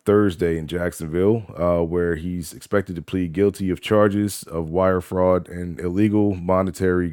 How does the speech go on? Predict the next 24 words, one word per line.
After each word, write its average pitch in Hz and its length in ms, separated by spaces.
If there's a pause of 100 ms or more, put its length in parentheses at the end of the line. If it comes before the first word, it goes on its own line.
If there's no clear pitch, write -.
tran-, 85 380 (300)
yeah, 104 200
illegal 98 380
monetary 92 520
transaction. 85 760 (640)
Um, 95 360
in 95 120
his 95 220
statement 107 440
last 95 280
week, 98 500
King 101 280
said 85 440
that 87 260 (240)
Patel 95 460
is, 85 340 (840)
uh, 90 340
in 90 180
quotations, 92 720
"deeply 98 320
remorseful" 92 640 (240)
and 92 500
is 87 320
in 87 380